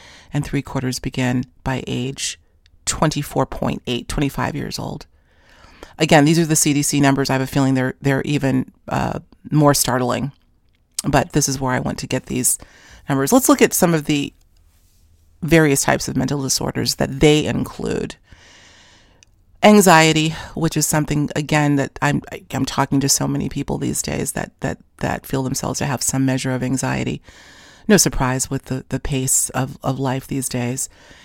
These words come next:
We're talking, you know, including social anxiety, panic, and phobias. Of course, there's A D H D, depression, eating disorders, personality disorders,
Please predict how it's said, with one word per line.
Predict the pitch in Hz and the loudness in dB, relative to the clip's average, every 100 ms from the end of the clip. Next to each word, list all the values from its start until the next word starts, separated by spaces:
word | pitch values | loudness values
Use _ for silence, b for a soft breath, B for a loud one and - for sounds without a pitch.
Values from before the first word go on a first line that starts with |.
| B - | B -2
We're | 170 | 0
talking, | 160 147 139 143 139 - | 6 4 6 0 0 -2
you | 143 | -2
know, | 123 | 0
including | 135 - 175 | 0 4 6
social | 156 151 143 135 | 6 2 2 2
anxiety, | 135 135 127 127 | 0 0 -2 -2
panic, | 131 151 131 127 - - _ | -2 -2 -2 -2 -6 -20 _
and | 135 | -6
phobias. | - 127 131 123 - - - _ _ _ | -2 -2 -2 -4 -6 -10 -14 _ _ _
Of | 147 | -6
course, | - 139 135 - | -2 -2 0 -4
there's | - 127 127 - - | -4 -4 -2 -6 -4
A | 143 | -4
D | 135 131 | -2 -6
H | 139 - | -6 -4
D, | 147 127 - - _ _ _ B B B | -2 -2 -6 -16 _ _ _ B B B
depression, | - - 151 - 123 123 - _ | -4 4 4 4 -2 -4 -10 _
eating | 151 160 151 | 2 4 4
disorders, | 135 - 123 120 - - - - _ _ _ _ - | 2 -4 -6 -8 -8 -4 -4 -4 _ _ _ _ -4
personality | 151 - 147 135 131 - | -2 0 -2 -2 -4 -6
disorders, | 113 - - - - 123 - | -6 -6 -6 -6 -10 -10 -10